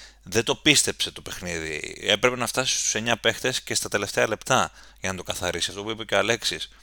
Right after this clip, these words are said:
Έχω την αίσθηση ότι αν γινόταν δύο δύο το μάτς εκεί, δηλαδή αν ο Ντάιερ δεν ήταν offside, δηλαδή ήταν λίγο πιο πίσω κτλ, δεν θα απέκλεια ακόμα και να γύρναγε το παιχνίδι τότε να.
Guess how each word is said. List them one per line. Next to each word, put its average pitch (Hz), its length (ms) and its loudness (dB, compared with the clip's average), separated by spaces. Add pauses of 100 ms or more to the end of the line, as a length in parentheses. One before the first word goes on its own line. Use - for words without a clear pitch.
(580)
Έχω 104 220 -4
την 110 160 -4
αίσθηση 120 360 4
ότι 92 480 2 (420)
αν 123 480 0
γινόταν 110 380 0
δύο 120 200 2
δύο 117 160 -2
το 110 120 -2
μάτς 95 200 4
εκεί, 80 360 -2 (320)
δηλαδή 87 280 2
αν 104 120 4
ο 104 40 0
Ντάιερ 101 380 8 (160)
δεν 95 140 -4
ήταν 98 220 -2
offside, 90 300 4
δηλαδή 85 200 0
ήταν 87 160 -4
λίγο 90 120 -6
πιο 90 140 -8
πίσω - 220 -8
κτλ, 80 220 -4 (2000)
δεν 131 280 -6
θα 208 180 0
απέκλεια 110 760 4
ακόμα 90 320 -2
και 90 120 -2
να 87 100 -4
γύρναγε 85 360 -2
το 78 80 -14
παιχνίδι 80 280 -12
τότε 80 260 -12
να. 73 160 -14